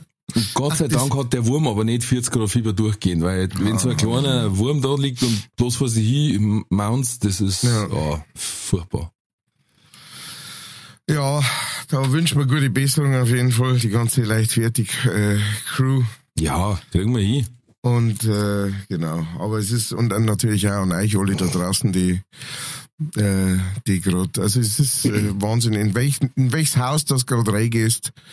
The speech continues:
Speaker 2: ähm, <laughs> es heißt, "Ah, du, wir sind alle krank." Ah ja.
Speaker 1: Ah, ich find aber
Speaker 2: Ja.
Speaker 1: krass, äh, interessanterweise ist, also ich wüsste von denen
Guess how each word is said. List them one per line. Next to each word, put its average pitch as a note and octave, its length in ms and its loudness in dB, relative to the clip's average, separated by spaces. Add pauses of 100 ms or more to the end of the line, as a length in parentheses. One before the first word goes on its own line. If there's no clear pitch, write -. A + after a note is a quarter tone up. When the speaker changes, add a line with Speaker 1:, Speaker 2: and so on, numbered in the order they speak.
(400)
Speaker 2:
ähm, G2+ 480 2 (300)
<laughs> - 460 -2
es E3 520 -2 (400)
heißt, - 600 0
"Ah, G3+ 260 0
du, E3 300 2 (680)
wir D3+ 140 4
sind B2+ 160 2
alle A#2 180 2
krank." F2+ 320 0 (220)
Ah D3 120 2
ja. D#2 200 0 (640)
Speaker 1:
Ah, - 160 -2
ich A#2+ 160 0
find F#3 180 0
aber E3 120 0
Speaker 2:
Ja. - 40 -2
Speaker 1:
krass, B2 400 -2 (480)
äh, F#2 180 -2
interessanterweise A#2 1000 0
ist, - 580 -4
also F#2+ 300 0
ich A#2 160 0
wüsste E3 280 0
von C3+ 220 0
denen C#3 400 0